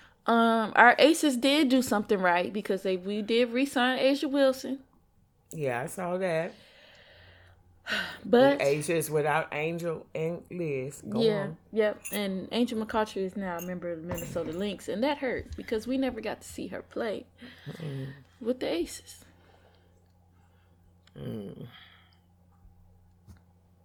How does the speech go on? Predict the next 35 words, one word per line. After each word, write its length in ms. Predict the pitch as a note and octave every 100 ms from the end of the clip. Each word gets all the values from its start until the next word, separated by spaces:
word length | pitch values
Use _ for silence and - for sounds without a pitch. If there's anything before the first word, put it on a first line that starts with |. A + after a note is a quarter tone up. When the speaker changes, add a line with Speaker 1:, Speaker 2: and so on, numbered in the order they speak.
| _ _ _ _ _ - -
Speaker 1:
So 180 | - G#3+
Jewel 260 | A#3 C4+
Lloyd 280 | B3+ A#3 A#3
also 400 | G#3 A3+ - A#3
re-signed 500 | A3 A3 - G#3+ G#3+
with 120 | G#3+
the 80 | G#3
Storm. 540 | - G#3+ G#3 G#3 G#3 G#3+ _
Um, 320 | - F#3 E3+
they, 220 | F3 D4 -
they, 240 | C#4 D4+ C4 - - _ -
they 160 | C#4
cored 440 | B3+ - C4+ C#4 -
her, 300 | F#3 F3+ F3+
which 260 | F#3+ F#3 -
is, 280 | F3+ - - _ _
from 140 | A3 A#3
my 160 | C4+
understanding, 600 | A#3+ F#3+ - E3+ E3+ E3+ - - - - - - - -
um, 440 | F#3 F#3 F#3 F3+
when 160 | G3+ G#3
you 100 | F#3+
core 340 | - G#3+ G#3
a 120 | F#3+
player 420 | F#3 G3+ F#3 F3+
in 200 | F3 D#3+
the 80 | E3+
W 320 | E3+ F#3 F3
N 60 | F3
B 140 | F#3
A, 120 | E3+ E3
that's 200 | D#3+ -
kind 220 | E3 D#3+
of 100 | D#3+
like, 420 | F3 F3+ C#3+ -